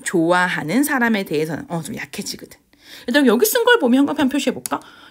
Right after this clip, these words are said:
여기 hard, 음, 딱딱한. 그 다음 soft, 부드러운. 이것도 촉각이랑 관련된 거야. 그래서 감정을 설명할 때 뭐 냉정한, 아니면 아, 좀 약한 이런 감정을 설명할 때 hard, soft 같은, 음, 촉각과 관련된 단어를 사용하는 거예요.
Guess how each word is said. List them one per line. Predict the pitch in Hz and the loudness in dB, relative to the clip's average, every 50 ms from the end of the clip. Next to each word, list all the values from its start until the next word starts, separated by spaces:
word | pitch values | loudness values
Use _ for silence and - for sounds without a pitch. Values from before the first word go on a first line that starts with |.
| _ - | _ -8
여기 | 180 180 196 214 | -6 -6 -4 -6
hard, | - - 175 156 156 160 190 269 370 - - - _ _ _ _ _ _ _ - | -6 -4 -2 -2 0 0 -2 -2 -4 -6 -14 -20 _ _ _ _ _ _ _ 0
음, | 277 233 - - - | 0 0 0 -2 -8
딱딱한. | - - - 196 - - - 147 - _ _ | -10 -10 -8 -10 -10 -10 -12 -14 -14 _ _
그 | - - | -4 0
다음 | - - 294 294 - - | 0 0 0 -2 -6 -12
soft, | - - - 180 165 - - - 403 | -10 -4 -2 -2 -2 -2 -2 -4 -4
부드러운. | 349 370 285 311 269 196 - - _ | -2 -2 -2 -2 -2 -4 -6 -10 _
이것도 | - 285 262 - | -12 -12 -10 -10
촉각이랑 | - - - - 508 508 453 339 254 | -12 -8 0 0 0 2 2 0 0
관련된 | 208 170 160 160 151 151 160 165 | -2 -4 -8 -10 -10 -10 -10 -10
거야. | 175 165 180 175 - _ _ _ _ _ _ _ _ | -8 -10 -10 -12 -14 _ _ _ _ _ _ _ _
그래서 | - 330 - | -6 -4 -4
감정을 | - 220 220 226 254 349 392 381 | 0 2 2 4 4 4 2 2
설명할 | 359 359 311 294 277 262 247 240 | 0 0 2 2 2 2 2 0
때 | 247 381 466 453 - _ _ _ _ _ _ | 0 0 0 0 -4 _ _ _ _ _ _
뭐 | 202 196 175 | -8 -4 -2
냉정한, | 190 185 214 233 247 247 196 135 - - - _ | 0 2 2 2 2 0 -2 -4 -8 -12 -14 _
아니면 | - 180 196 214 254 339 440 466 - _ | -4 -2 0 2 2 2 0 -2 -6 _
아, | - - | -20 -20
좀 | - 196 190 - | -16 -14 -12 -12
약한 | - - - _ - 240 160 - _ | -12 -12 -12 _ -12 -12 -12 -14 _
이런 | - 262 311 339 339 330 | -4 -2 -2 -2 -2 -6
감정을 | - - - 220 196 220 285 370 403 359 | -10 -4 -2 -2 0 0 0 0 -2 -2
설명할 | 294 302 254 226 208 196 165 151 - | -2 -2 -2 -2 -4 -4 -8 -6 -6
때 | - 196 - - - - - - - - - | -6 -6 -8 -10 -16 -20 -20 -20 -20 -10 -6
hard, | 208 185 185 233 311 392 392 - - _ _ _ | -2 0 0 0 0 -2 -4 -8 -14 _ _ _
soft | - - - 277 262 - - | -8 -4 -4 -4 -4 -6 -8
같은, | 214 196 - - - 320 262 - - - - | -10 -12 -10 -6 -4 -4 -4 -4 -6 -10 -6
음, | 370 294 - - - _ _ _ _ | -6 -6 -6 -6 -12 _ _ _ _
촉각과 | - - - - - - 508 494 - 427 392 | -14 -12 -12 -6 -4 -4 -4 -2 -2 -2 -2
관련된 | - 190 180 165 156 156 - 254 302 | -2 -4 -6 -6 -6 -4 -4 -4 -4
단어를 | 277 - 165 143 135 143 175 | -4 -4 -6 -6 -6 -6 -4
사용하는 | 226 285 285 254 196 185 180 | 0 0 0 0 -2 -4 -10
거예요. | - - - - | -12 -14 -18 -20